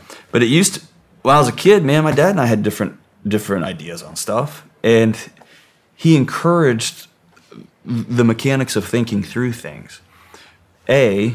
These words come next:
because he believed what he believed was true. And so if I believe what's true, what, what, what,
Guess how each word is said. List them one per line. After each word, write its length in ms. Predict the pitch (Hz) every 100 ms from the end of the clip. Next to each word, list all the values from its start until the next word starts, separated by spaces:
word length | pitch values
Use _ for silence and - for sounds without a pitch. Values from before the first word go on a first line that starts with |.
| -
because 220 | - 117
he 80 | 127
believed 380 | 120 120 123 107
what 140 | 107
he 140 | 104 139
believed 260 | 110 110
was 120 | 101 -
true. 500 | - 123 101 127 - _ _ _ - _
And 120 | 104 104
so 180 | 113 104
if 100 | 127
I 60 |
believe 300 | 117 117 156
what's 180 | 107 -
true, 540 | - 143 156 110 120 117 _ _ _ _ _ _ _ _ _
what, 360 | - 151 - -
what, 280 | 143 -
what, 400 | - 139 180 -